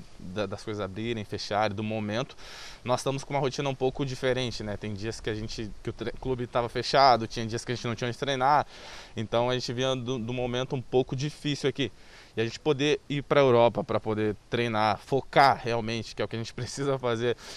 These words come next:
Então, você manter o foco só no treino, no, na preparação olímpica, porque o nosso sonho não, não foi cancelado, só foi adiado.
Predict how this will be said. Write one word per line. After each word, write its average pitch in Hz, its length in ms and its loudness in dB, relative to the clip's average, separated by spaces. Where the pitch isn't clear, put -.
Então, 120 120 0
você 127 140 0
manter 131 280 0
o 127 60 4
foco 135 360 2
só 127 180 0
no 135 140 0
treino, 117 440 0
no, 113 140 -4
na 113 160 0
preparação 117 680 0
olímpica, 117 440 -4
porque 107 340 -8
o 107 60 -2
nosso 107 260 -4
sonho 113 240 -6
não, 110 220 -4
não 107 100 -6
foi 110 160 -6
cancelado, 107 480 -2
só 92 160 -8
foi 101 180 -2
adiado. 104 440 -2